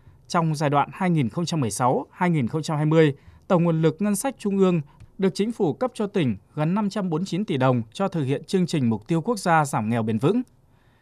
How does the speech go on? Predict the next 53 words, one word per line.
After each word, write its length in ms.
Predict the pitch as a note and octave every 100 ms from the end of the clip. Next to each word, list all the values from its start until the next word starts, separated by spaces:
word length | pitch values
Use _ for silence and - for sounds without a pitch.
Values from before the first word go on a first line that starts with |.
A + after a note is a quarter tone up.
| _ _ D#3
Như 200 | D#3 C#3+
các 180 | F3
tỉnh, 160 | - B2+
thành 160 | C3 B2
phố 180 | C3+
khác 260 | C3+ B3+ B3+
trên 180 | - E3
cả 100 | C3+
nước 380 | A2 A#3 A#3+ -
và 140 | C3+
các 180 | A2 A3+
quốc 120 | A#3+ F#3+
gia 240 | F3 D#3
trên 160 | - D3+
thế 120 | C#3+
giới, 340 | C#3 C#3 D4+ - _ _ _ _
trong 220 | - F#3+
những 160 | D#3+ G3
tháng 180 | - G3
đầu 140 | D3
năm 240 | D#3 F3+ D3+
hai 140 | F3
nghìn 160 | D#3 A#2+
không 140 | D#3
trăm 160 | D#3 C#3+
hai 100 | C#3+
mươi 40 |
mốt, 200 | F3 C4 - _ _ -
tỉnh 140 | F3 D3
Thái 140 | F#3+
Nguyên 280 | A3 A3 F#3+
cũng 240 | - G#3
bị 80 | A3+
ảnh 240 | - D3+
hưởng 280 | C#3 C#3 G#2+
nghiêm 160 | G3 G3
trọng 220 | F#3 D#3 -
do 220 | D3+ E3
dịch 260 | D3 B2+ -
covid 260 | D3 A3+ E3+
mười 120 | A#2
chín. 280 | - C#3 A#3 _ _ _ _ _ _
Tuy 100 | F3
nhiên, 280 | E3 E3+ D3+
tỉnh 220 | E3 A#2
đã 80 | A#2
bám 200 | B2 D#3
sát 220 | - C4 -
chỉ 140 | D3
đạo 180 | C3 B2+
của 160 | -
Chính 200 | B2+ F#3+
phủ, 320 | A3 F#3+ A2+